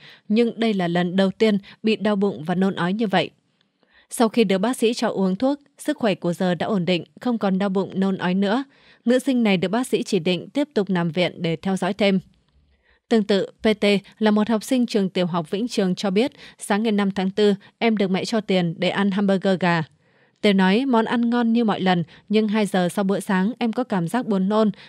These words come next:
nên được trường đưa đến bệnh viện để kiểm tra." Mẹ em T cho biết, nhiều phụ huynh sống gần trường Tiểu học Vĩnh Trường thường đi làm sớm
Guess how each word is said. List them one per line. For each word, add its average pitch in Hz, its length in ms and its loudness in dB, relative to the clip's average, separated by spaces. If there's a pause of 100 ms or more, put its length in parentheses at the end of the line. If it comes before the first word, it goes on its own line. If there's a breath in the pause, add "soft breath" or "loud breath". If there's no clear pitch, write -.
(100)
nên 202 200 2
được 190 180 0
trường 202 320 2
đưa 226 160 4
đến 196 260 0
bệnh 208 180 -2
viện 165 240 -2
để 170 100 0
kiểm 165 220 -4
tra." 190 280 0 (540)
Mẹ 202 120 0
em 208 180 -2
T - 100 -6 (160)
cho 196 140 -2
biết, 240 220 0 (220 loud breath)
nhiều 220 140 4
phụ 226 180 0
huynh 240 180 2
sống 220 240 -2
gần 208 240 0
trường 190 260 -2
Tiểu 180 160 -2
học 170 220 -6
Vĩnh 214 160 -4
Trường 185 300 -2 (260 loud breath)
thường 220 220 0
đi 247 120 0
làm 196 240 -2
sớm 196 420 -2